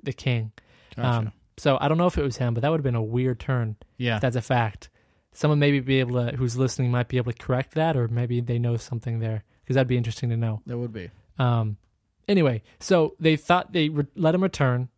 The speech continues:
Speaker 1: but they believed he was insane and had
Speaker 2: Right.
Speaker 1: him thrown in chains once he returned.
Speaker 2: Okay.
Speaker 1: <laughs>
Speaker 2: But
Speaker 1: So
Speaker 2: who, who, uh, who happens to become the king afterwards, Jeff? Since who's next
Speaker 1: Apparently,
Speaker 2: in line?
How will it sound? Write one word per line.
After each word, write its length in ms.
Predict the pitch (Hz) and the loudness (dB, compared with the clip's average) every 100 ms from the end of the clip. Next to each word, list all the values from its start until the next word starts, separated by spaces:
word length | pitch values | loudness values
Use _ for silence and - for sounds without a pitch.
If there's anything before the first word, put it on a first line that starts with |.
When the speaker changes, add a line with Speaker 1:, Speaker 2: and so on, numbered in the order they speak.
| _ - | _ -6
Speaker 1:
but 100 | 135 | 0
they 80 | |
believed 300 | 135 139 135 - | 2 2 2 0
he 60 | |
was 140 | 127 135 | -2 0
insane 520 | 120 139 120 113 107 _ _ | -2 0 0 -2 -6 _ _
and 140 | 143 123 | -6 -2
had 120 | 120 | 0
Speaker 2:
Right. 80 | 151 | 0
Speaker 1:
him 100 | 135 | 0
thrown 300 | - 160 160 | 0 0 2
in 100 | 143 | 0
chains 480 | - 151 139 131 120 | 0 0 0 0 -2
once 220 | 127 120 | -2 -2
he 120 | 127 | -2
returned. 440 | 117 117 120 104 - _ - | -4 -2 -4 -4 -8 _ -4
Speaker 2:
Okay. 340 | 127 117 110 113 - | -2 0 0 -2 -10
Speaker 1:
<laughs> 120 | - | -4
Speaker 2:
But 160 | 127 117 | 0 4
Speaker 1:
So 60 | 139 139 - | 4 2 0
Speaker 2:
who, 80 | |
who, 280 | 127 131 127 | 2 4 4
uh, 320 | 127 127 123 110 _ - _ _ | 2 2 0 -4 _ -20 _ _
who 240 | 156 151 | 2 4
happens 460 | 143 147 143 151 135 | 4 4 2 0 -2
to 60 | - | -6
become 320 | 139 139 135 | -2 0 0
the 100 | 131 | 0
king 220 | 139 135 | 0 2
afterwards, 440 | 160 - 131 107 | 0 0 -2 -2
Jeff? 360 | - 131 147 - | -2 -2 -2 -2
Since 100 | 131 120 107 | -4 -2 -2
who's 100 | 233 | 2
next 120 | 254 233 | 2 4
Speaker 1:
Apparently, 260 | 147 135 | 4 4
Speaker 2:
in 140 | 139 139 | 4 2
line? 380 | 175 139 98 | 0 -2 -4